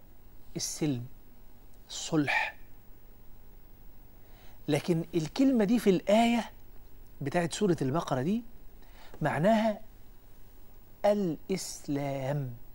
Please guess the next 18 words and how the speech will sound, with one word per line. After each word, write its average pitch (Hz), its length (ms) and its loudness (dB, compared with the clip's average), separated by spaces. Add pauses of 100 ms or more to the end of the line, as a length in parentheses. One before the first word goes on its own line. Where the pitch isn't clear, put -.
(720)
وشرائع 180 460 8
الإسلام. - 380 -4 (420)
يا 214 200 10
أيها 208 260 8
الذين 202 340 4
آمنوا 220 300 4 (320)
ادخلوا، 233 760 10 (260)
ادخلوا 277 640 10
في 220 160 0
السلم 202 680 6
كافة، 151 1120 2 (480)
اقبلوا، 156 420 2 (1120)
اقبلوا 175 360 2
الإسلام 180 320 2
كله. 180 300 8 (760)
ادخلوا 208 360 6
يعني 143 220 8
اقبلوا. 139 360 4